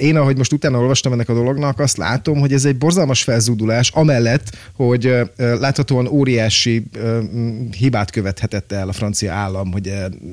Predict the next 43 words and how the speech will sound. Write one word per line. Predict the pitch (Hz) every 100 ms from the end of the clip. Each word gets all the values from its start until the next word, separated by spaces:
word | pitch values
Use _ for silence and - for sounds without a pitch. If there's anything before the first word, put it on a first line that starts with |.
| 92
nem | 117
kezdte | 113 101 101
el | 98
időben | 120 104 101 92 92
a |
radikálisokat | 98 98 95 90 98 98 98 95
megnézni, | 87 85 95 95
hogy | 87
ezek | 98 107
mit | 101
is | 87
csinálnak | 110 90 92 95
valójában, | 104 120 143 - - -
de | 127
hogy | 135
most | 139 -
hogy | 180 196
áll | 120
ez | 110 120
a |
történet, | 104 120 - 113 107 -
ö, | 110 113 - -
ö, | 120 117 113
és | 107 135 -
hogy | 135
inkább | 143 139 117
társadalmilag | 143 143 143 123 107 107
kérdezem, | 104 92 98 92
hogy | 101 98
te | 113
mit | 120
látsz | 98 95 107
abból, | 92 90 92 101 - - -
ö, | - 98 95 95
hogy, | 104 -
hogy, | 113 107
hogy | 135 120
reagálnak | 107 95 90 95
a | 101
franciák | 87 90 92 76
erre | 90 90
az |
egészre. | 87 69 73 - 69